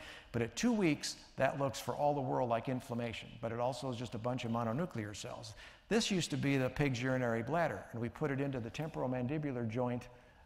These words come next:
uh, uh, uh, of a dog as the meniscus. So a lot of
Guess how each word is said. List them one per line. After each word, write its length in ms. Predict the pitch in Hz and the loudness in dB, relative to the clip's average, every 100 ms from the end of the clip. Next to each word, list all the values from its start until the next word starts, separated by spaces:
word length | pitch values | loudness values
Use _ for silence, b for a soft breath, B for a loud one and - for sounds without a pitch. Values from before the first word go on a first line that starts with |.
| - | -6
uh, 140 | 113 - - - - | -6 -4 -8 -10 -2
uh, 160 | 123 98 - 92 | 0 0 -6 -2
uh, 200 | 127 131 - | 0 0 -2
of 140 | 135 120 | -2 0
a 60 | |
dog 440 | 110 151 139 110 120 - - - | 4 6 6 6 2 -4 -10 -8
as 200 | 123 117 | -4 -2
the 80 | 113 | -2
meniscus. 520 | 113 127 156 - - | 0 0 0 -4 -14
So 200 | - - | -12 -8
a 0 | |
lot 240 | 107 123 131 | -2 2 4
of 160 | 127 | 2